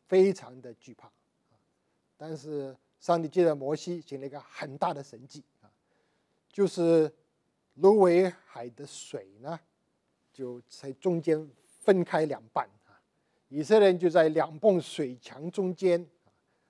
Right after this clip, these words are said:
踏着旱地，渡过这个芦苇海。埃及的战车跟军队追下去的时候，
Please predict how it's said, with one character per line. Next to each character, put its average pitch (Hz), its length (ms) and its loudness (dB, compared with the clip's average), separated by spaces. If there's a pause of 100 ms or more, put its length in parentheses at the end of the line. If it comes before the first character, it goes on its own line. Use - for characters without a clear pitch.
(160)
踏 196 200 0
着 147 320 -6 (680)
旱 170 300 -8
地， 156 180 -16 (1700)
渡 202 240 0
过 143 260 0
这 139 160 -10
个 127 180 -10
芦 117 200 -18
苇 120 100 -14
海。 - 160 -20 (1120)
埃 254 260 4
及 190 300 -4
的 170 420 6 (240)
战 196 300 2
车 196 360 4
跟 180 340 0
军 214 240 0
队 170 280 4 (920)
追 277 240 2
下 202 220 0
去 - 200 -8
的 139 160 -10
时 - 220 -16
候， 131 260 -2